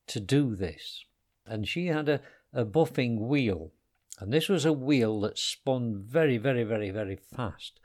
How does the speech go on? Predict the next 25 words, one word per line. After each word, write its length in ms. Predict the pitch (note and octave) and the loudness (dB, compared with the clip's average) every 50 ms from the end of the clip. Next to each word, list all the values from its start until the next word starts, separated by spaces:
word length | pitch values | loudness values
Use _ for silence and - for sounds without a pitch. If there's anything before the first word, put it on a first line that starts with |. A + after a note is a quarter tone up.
| - - - - _ _ _ | -20 -20 -20 -20 _ _ _
and 100 | A#2+ A#2 | -4 -2
it 160 | B2+ A#2 - | -2 -4 -4
had 220 | - - C#3 B2+ A#2+ | -4 -2 -2 0 2
a, 260 | B2+ B2 B2 A2+ - - - _ _ | 2 2 2 0 -2 -8 -16 _ _
a 100 | - A#2+ | -6 -6
disc 500 | G#2+ F#2 - - F3 E3+ - - - - | -6 -4 0 2 2 4 4 0 -2 -2
on 200 | B2+ A2 G2+ F#2 | -2 -2 -2 -2
it 180 | E2+ - - - _ _ _ - _ _ _ _ _ _ _ _ G#2+ | -4 -6 -10 -14 _ _ _ -20 _ _ _ _ _ _ _ _ 0
made 260 | A#2 B2 B2 A#2+ A2 | 2 2 2 2 2
of 200 | A#2+ A2 - - | 0 -2 -2 -8
cloth, 440 | - - - D#3+ D3 G2+ - - - - - - - - _ _ _ _ _ _ _ _ _ _ _ | -10 -4 0 2 2 2 0 -4 -12 -20 -20 -20 -20 -20 _ _ _ _ _ _ _ _ _ _ _
and 360 | - A2 G#2+ G#2+ A2+ A2 G#2+ - _ _ _ | -6 -6 -4 -4 -4 -6 -8 -10 _ _ _
to 140 | - D#3 | -2 -2
this 220 | C#3+ D#3+ D#3+ - - | 0 0 -2 -2 -4
cloth 460 | - - - C#3+ G#2 F#2+ A2 G#2+ - - | -8 -4 -2 0 0 0 0 -2 -4 -6
you 200 | A2+ A2 A2+ A2 | -4 -2 -2 -2
applied 680 | G#2 - - - - A#2+ A#2 A2+ A2 A2 G#2+ G#2+ F#2+ - - _ _ _ _ _ _ _ - | -4 -6 -8 -6 -4 -2 0 0 -2 -2 -2 -4 -6 -8 -14 _ _ _ _ _ _ _ -2
what 220 | A#2+ A#2+ - - | 0 0 0 0
they 100 | A2+ A2 | -4 -6
called 440 | - - A#2+ G#2+ G#2 G#2 G#2 G#2+ - - | -4 -4 -4 -4 -4 -4 -6 -8 -8 -6
a 100 | C3 A2+ | -6 -4
rouge, 760 | A2 B2+ C#3+ D#3 D3 A#2+ G#2 F#2+ F2+ E2+ F2 E2+ - - - _ _ _ _ _ _ _ _ _ - | -2 2 4 4 4 4 2 -2 -4 -6 -10 -12 -14 -14 -16 _ _ _ _ _ _ _ _ _ -8
and 160 | G#2+ G#2 G#2 | -8 -4 -4
the 100 | A2 A#2 | -4 -2
rouge 540 | A#2 C#3 E3 D#3 B2+ A#2+ B2 C3 C3 C3 | 2 4 4 4 4 4 2 0 -4 -6